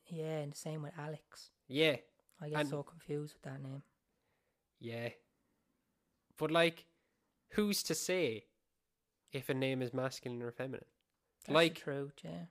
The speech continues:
Speaker 2: if, if our generation all decided to name their baby girls Craig, then Craig becomes a, a gender neutral name.
Speaker 1: I'd still feel sorry for the girls,
Speaker 2: I
Speaker 1: Jesus.
Speaker 2: would, I would.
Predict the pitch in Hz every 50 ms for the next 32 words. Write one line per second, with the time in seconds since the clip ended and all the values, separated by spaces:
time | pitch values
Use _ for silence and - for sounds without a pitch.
0 | _ - - 175 175 170 - - - _ - 170 170 170 - - _ _ _ _
1 | _ _ - 165 165 175 185 190 180 160 156 165 160 151 147 139 139 143 147 151
2 | 147 - 113 - - _ - - 139 135 135 135 131 127 127 - - 135 127 131
3 | 127 123 113 110 - - - _ _ _ _ _ _ _ _ _ _ _ _ _
4 | _ _ _ _ - - - 139 135 135 135 127 127 120 113 123 123 127 127 123
5 | 127 120 - - 123 120 120 117 113 - - - - - 117 113 110 - - -
6 | - _ _ _ _ _ _ _ _ _ _ _ - - 147 156 151 143 - -
7 | 143 147 143 131 127 127 - - 131 127 127 120 117 120 120 120 120 117 113 110
8 | - _ _ _ _ _ _ _ _ _ _ _ _ _ _ _ _ _ _ -
9 | 123 - - 127 131 127 123 117 127 151 185 - 196 180 139 117 98 - _ _
10 | _ _ _ _ _ _ _ _ _ _ _ _ _ _ _ - _ - - -
11 | - 160 143 - - 156 135 135 - - 139 135 139 139 - - 156 143 - -
12 | - 147 139 139 139 139 - - - - - 175 170 151 147 160 170 196 196 208
13 | 214 196 156 - - - - 151 156 165 175 202 190 156